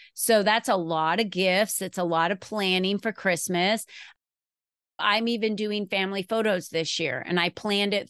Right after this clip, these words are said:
three months ago. So I would say, as an entrepreneur, plan things way ahead of time. Plan your time off,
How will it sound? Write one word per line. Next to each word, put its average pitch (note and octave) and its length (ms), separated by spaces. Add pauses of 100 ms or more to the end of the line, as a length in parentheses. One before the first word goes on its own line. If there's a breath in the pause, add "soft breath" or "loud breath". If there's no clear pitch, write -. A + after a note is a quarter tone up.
(120)
three G3+ 260
months G3 400
ago. D3+ 320
So G#3+ 400 (300 loud breath)
I A#3 180
would D#4 180
say, D4 200
as C4+ 100
an A#3+ 140
entrepreneur, F#3+ 680
plan A3+ 420
things G#3+ 300
way G3 420
ahead F3+ 280
of E3+ 140
time. - 320 (200 loud breath)
Plan A3 320
your A#3 120
time G3 320
off, G#3+ 360